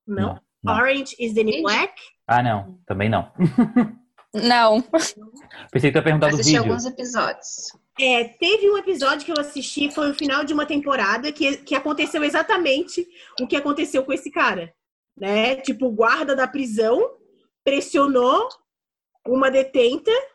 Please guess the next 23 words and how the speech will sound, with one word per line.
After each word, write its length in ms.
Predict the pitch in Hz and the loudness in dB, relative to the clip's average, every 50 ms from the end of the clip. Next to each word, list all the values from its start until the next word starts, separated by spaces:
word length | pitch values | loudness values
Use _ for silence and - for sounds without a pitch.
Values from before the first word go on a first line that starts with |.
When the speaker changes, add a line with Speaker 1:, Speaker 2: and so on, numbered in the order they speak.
| _ _ _ _ _ _ _ _ _ _ - | _ _ _ _ _ _ _ _ _ _ -8
Speaker 1:
assim, 340 | 226 226 220 - - 269 320 453 508 - _ - | -8 -8 -8 -4 -2 0 0 0 0 -2 _ -14
tipo, 440 | - 277 226 - - - - 247 233 | -14 -14 -14 -14 -20 -12 -2 0 0
ela 200 | 214 226 254 262 | 2 2 0 0
virada 380 | 240 277 247 233 254 262 285 | 0 0 0 0 0 0 -2
pro 160 | 247 262 277 | -2 -4 -6
chão 460 | 269 - - 262 233 240 262 320 440 494 _ _ _ _ _ - | -6 -2 -2 0 0 0 0 -2 -4 -6 _ _ _ _ _ -12
e 60 | - 233 | -12 -12
ficou 420 | - _ - - 285 - 269 269 | -12 _ -4 -4 -2 2 4 4
ali 180 | 285 285 294 285 | 4 4 2 0
segurando 440 | - 311 254 262 262 262 262 269 | -2 -2 -2 0 -2 -2 0 -2
até 180 | 285 277 277 262 | -4 -2 -2 -2
que 80 | 262 262 | 0 2
ela 140 | 262 254 | 2 2
morresse, 520 | 262 269 269 269 262 277 240 226 - - - | 2 0 -2 0 2 2 2 2 0 -8 -18
sabe? 420 | - - 165 170 - 196 254 277 _ _ _ _ _ _ _ _ _ - 208 | -14 -12 -12 -12 -12 -14 -18 -18 _ _ _ _ _ _ _ _ _ -14 -12
Speaker 4:
Ah. 160 | 196 175 180 - - - - _ - | -12 -12 -12 -16 -20 -20 -20 _ -6
Speaker 1:
Tipo, 680 | 254 247 208 214 233 226 214 208 190 185 202 - _ _ - | -6 -4 -4 -2 0 2 2 2 2 0 -4 -10 _ _ -6
é 300 | 214 220 214 202 202 208 | -2 0 2 2 2 2
bizarro 720 | 196 214 226 214 285 269 247 202 190 165 160 151 151 _ _ _ _ - | 0 -2 -4 0 2 2 2 2 0 -4 -10 -14 -14 _ _ _ _ -16
o 80 | - 208 | -12 -4
que 120 | 220 214 | -4 -4
aconteceu, 600 | 202 214 202 185 214 208 208 - 214 175 160 147 151 | -2 -2 -2 -2 -2 -2 -2 -2 -4 -4 -4 -6 -10
entendeu? 520 | 165 - 175 170 160 160 160 202 285 285 | -10 -8 -8 -6 -6 -4 -6 -6 -8 -10